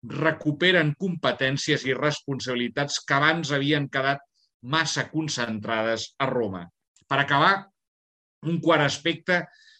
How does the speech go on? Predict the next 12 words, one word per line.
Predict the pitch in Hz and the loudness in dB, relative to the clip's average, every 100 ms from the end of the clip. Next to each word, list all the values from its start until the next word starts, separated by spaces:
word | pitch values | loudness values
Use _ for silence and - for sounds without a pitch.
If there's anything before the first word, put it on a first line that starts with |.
| _ 156 | _ 0
és | 151 | 0
que | - 165 | 2 0
s'han | 151 185 202 | 2 4 4
reduït | 190 185 175 156 175 - | 2 2 2 2 0 -2
considerablement | 214 226 - 196 175 160 151 143 143 170 175 | -4 -4 -2 -2 2 2 2 0 2 -2 -4
els | 147 147 - | -4 -4 -2
dicasteris | 160 143 127 - 151 151 156 - _ _ _ 156 | 0 0 -2 2 2 4 0 -4 _ _ _ -8
i | 143 | -4
consells | 143 139 151 147 - | -2 0 2 2 0
pontificis. | 143 135 104 123 113 104 92 90 - _ | -4 -4 -2 -6 -4 -6 -8 -12 -14 _
Ara | 151 160 | 0 0
són | 147 147 151 | 0 0 -2